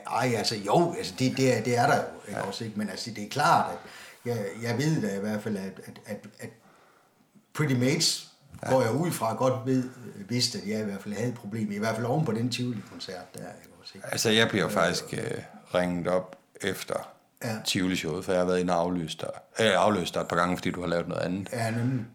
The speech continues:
Speaker 2: Øh, hvor de også, de fortæller samme historie om, at
Speaker 1: Ja.
Speaker 2: du går fra scenen og siger, "Godt show," og falder ned ad trappen, ikke?
Speaker 1: Ja, ja, det er bare
Speaker 2: Og så, så, så ringer de og siger til mig, "Vi elsker ham, men
Speaker 1: Ja.
Speaker 2: det går ikke mere."
Speaker 1: Nej.
Speaker 2: Øh.
Speaker 1: Det er,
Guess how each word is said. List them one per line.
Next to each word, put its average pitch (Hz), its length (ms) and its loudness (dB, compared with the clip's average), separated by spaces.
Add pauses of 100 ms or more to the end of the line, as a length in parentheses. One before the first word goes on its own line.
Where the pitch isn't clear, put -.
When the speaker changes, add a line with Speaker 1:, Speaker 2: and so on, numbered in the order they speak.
(120)
Speaker 2:
Øh, - 600 0
hvor 95 140 0
de 87 220 0
også, - 400 -2
de 85 60 -2
fortæller 80 320 -2
samme 98 260 -4
historie 80 340 0
om, - 200 -2
at - 80 -4 (300)
Speaker 1:
Ja. 107 80 -6
Speaker 2:
du 101 120 2
går 87 220 2
fra 82 180 0
scenen 87 640 0 (360)
og 92 100 -6
siger, 87 180 0
"Godt 82 240 -2
show," 85 360 -2 (180)
og 95 160 0
falder 87 260 2
ned 82 100 -4
ad 78 60 -6
trappen, - 420 -4
ikke? 110 180 -2
Speaker 1:
Ja, 117 120 -4
ja, 104 100 -2 (440)
det 107 80 -2
er - 60 -4
bare 175 200 -8 (280)
Speaker 2:
Og - 160 0
så, 95 240 4
så, 92 200 4
så - 160 6 (100)
ringer 95 200 6
de 85 180 2
og 76 60 -2
siger 90 240 0
til 87 200 -4
mig, 85 280 -4
"Vi 92 200 -2
elsker 92 300 0
ham, 80 220 -6 (420)
men 90 140 -4
Speaker 1:
Ja. 87 60 2 (160)
Speaker 2:
det - 80 -2
går 82 220 2
ikke 80 160 -8
mere." - 140 -10 (180)
Speaker 1:
Nej. 139 160 0 (600)
Speaker 2:
Øh. - 360 -4 (300)
Speaker 1:
Det 123 220 2
er, 98 500 -4